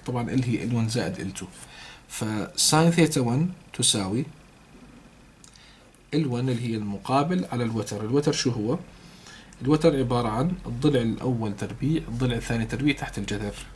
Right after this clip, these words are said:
إذاً جذر ال وان تربيع زائد اي تربيع بهذا الشكل. نفس الطريقة بنطلع ساين ثيتا تو، راح يكون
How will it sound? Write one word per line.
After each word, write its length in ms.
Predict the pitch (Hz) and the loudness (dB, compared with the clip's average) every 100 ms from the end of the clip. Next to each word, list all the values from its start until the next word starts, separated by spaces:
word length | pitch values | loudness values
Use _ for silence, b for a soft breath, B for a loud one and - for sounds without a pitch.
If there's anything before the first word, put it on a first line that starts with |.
| - | -10
إذاً 180 | 110 | -6
جذر 420 | 104 101 117 131 - - - - - - - - B B B B B - - - - - - - | -6 -4 -2 -2 -4 -10 -18 -18 -20 -20 -20 -20 B B B B B -20 -20 -20 -20 -20 -20 -2
ال 140 | 143 | 0
وان 200 | 135 120 | 0 -2
تربيع 460 | 110 104 107 123 175 - - - - - - - | -2 -6 -4 -2 -2 -6 -20 -20 -16 -14 -14 -12
زائد 540 | 123 127 143 - 160 - - - - | -6 -2 0 0 -2 -4 -20 -20 -8
اي 80 | 123 | -6
تربيع 340 | 113 98 - 85 - - - | -6 -8 -8 -12 -12 -20 -14
بهذا 220 | 113 104 107 | -10 -8 -8
الشكل. 340 | - - - - - B B B - | -8 -10 -16 -20 -20 B B B -2
نفس 180 | 170 170 | 0 2
الطريقة 320 | 170 170 160 | 2 0 2
بنطلع 540 | 151 147 151 156 170 170 - - - - | 0 2 2 4 4 0 -14 -20 -20 -12
ساين 300 | - 147 147 | -4 0 0
ثيتا 280 | 143 156 151 | 2 0 0
تو، 240 | 147 165 131 - - - - - - - - - - - - - - - B B B B _ _ _ - _ _ - - _ - | 0 0 -2 -12 -20 -20 -20 -20 -20 -20 -20 -20 -20 -20 -20 -20 -20 -20 B B B B _ _ _ -20 _ _ -20 -20 _ -16
راح 180 | 120 - | -12 -12
يكون 420 | 127 113 127 180 | -10 -6 -4 -6